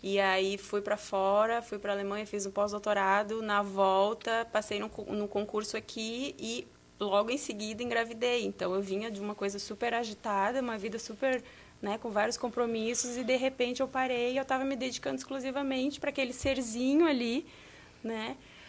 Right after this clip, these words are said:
Meu filho nasceu no inverno, a gente não conseguia muitas vezes sair pra dar uma volta, então era ali dentro do apartamento.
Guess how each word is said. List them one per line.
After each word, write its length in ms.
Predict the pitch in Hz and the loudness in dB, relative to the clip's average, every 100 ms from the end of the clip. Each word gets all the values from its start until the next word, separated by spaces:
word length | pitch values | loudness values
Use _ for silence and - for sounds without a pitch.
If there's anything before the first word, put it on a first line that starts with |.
| - - | -20 -6
Meu 160 | 202 208 | -2 -2
filho 240 | 202 214 | -2 -2
nasceu 280 | 214 214 214 | -2 -2 -2
no 80 | 214 | -2
inverno, 400 | 220 208 202 233 | 0 4 4 2
a 60 | |
gente 220 | 220 190 196 | -2 -4 -4
não 80 | |
conseguia 420 | 190 190 185 185 196 | -4 -8 -6 -2 0
muitas 340 | 196 208 208 | 0 0 -2
vezes 220 | 196 196 | 0 2
sair 400 | - 196 185 190 | 2 2 2 -2
pra 160 | - 185 | -2 -4
dar 160 | 175 | -2
uma 140 | 175 180 | -2 -4
volta, 520 | 170 170 175 - - | 0 2 2 2 -2
então 240 | 185 180 | -4 -4
era 140 | 175 185 | -4 -4
ali 180 | 180 185 | -4 -2
dentro 280 | 185 196 | -2 -2
do 40 | 202 | -4
apartamento. 840 | 202 190 202 190 180 196 226 254 | 0 0 0 0 0 0 -4 -8